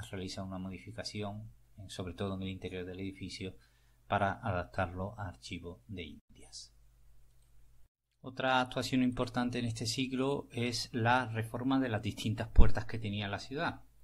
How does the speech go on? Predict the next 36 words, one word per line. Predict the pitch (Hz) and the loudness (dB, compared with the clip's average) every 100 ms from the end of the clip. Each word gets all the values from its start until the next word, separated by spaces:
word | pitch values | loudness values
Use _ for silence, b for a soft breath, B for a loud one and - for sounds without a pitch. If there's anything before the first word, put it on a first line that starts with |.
| - | -20
algo | 104 98 95 | -14 -12 -8
que | 101 | -6
hoy | 98 | -4
día | 104 | -4
no | 104 | -4
podemos | 104 104 107 98 | -4 -4 -2 -2
apreciar | 101 98 - 117 113 | -4 -6 -6 -4 -4
prácticamente | - 107 117 117 117 113 113 | -4 -4 -2 -2 0 0 -2
porque | 113 107 | -6 -6
la | 101 | -4
mayoría | 95 95 98 | -2 -2 -2
de | 98 | -4
las | |
puertas | - 113 107 101 | -4 -6 -4 -4
desaparecieron | 98 - 101 92 - 104 98 | -4 -6 -6 -6 -4 -4 -2
en | 95 | 0
el | 87 | -2
siglo | - 90 90 | -4 -4 -4
diecinueve. | 87 78 85 76 69 - - - b b b b b b b - - - _ _ - | -4 -4 -6 -4 2 2 2 -18 b b b b b b b -20 -20 -20 _ _ -8
Eh, | 123 113 104 117 | 0 2 2 -2
a | 113 | -2
partir | 113 117 120 | -2 0 0
de | 120 | 0
la | |
segunda | 117 120 117 | 0 0 0
mitad | 113 113 117 | 0 0 -2
del | 110 | -2
siglo | 113 139 127 131 | -4 -8 -6 -8
se | 123 | -6
decide | 113 104 - 107 | -6 -6 -6 -6
acometer | 107 107 101 123 117 | -6 -6 -4 -4 -2
la | 90 | -4
reforma | 87 - 101 104 | -6 -6 -4 -4
de | 107 | -4
las | 107 | -2
puertas, | - 127 139 | 0 0 -2